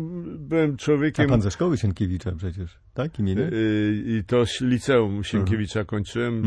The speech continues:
Speaker 2: Mhm.
Speaker 1: tak mojego patrona chyba poobrażałem niechcąco, co?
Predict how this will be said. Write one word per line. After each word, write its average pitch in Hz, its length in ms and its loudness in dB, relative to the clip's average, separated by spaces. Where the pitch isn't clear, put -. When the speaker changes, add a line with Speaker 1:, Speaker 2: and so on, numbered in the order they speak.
Speaker 2:
Mhm. 101 80 -2
Speaker 1:
tak 107 260 -4
mojego 110 340 0
patrona 107 520 -2
chyba 107 300 -2
poobrażałem 110 640 -2
niechcąco, 95 460 -6
co? 120 160 -6